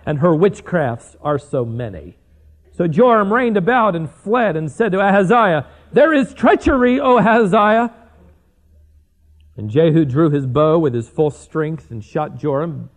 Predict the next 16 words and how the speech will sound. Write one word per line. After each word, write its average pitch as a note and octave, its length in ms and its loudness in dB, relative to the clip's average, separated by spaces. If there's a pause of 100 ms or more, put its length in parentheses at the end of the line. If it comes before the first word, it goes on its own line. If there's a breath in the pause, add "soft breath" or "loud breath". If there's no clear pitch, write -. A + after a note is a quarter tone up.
between - 300 -10
his B2+ 160 -8
arms, D3+ 440 -8
and G#2+ 120 -14
the A2 100 -14
arrow D3 240 -2
went C3+ 240 -10
through D#3 180 -8
his A2 180 -10
heart, D#3 440 -6 (540)
and G#2 120 -14
he A2 80 -10
sank D#3 420 -10
in B2 80 -10
his G2+ 180 -16
chariot. C3 460 -8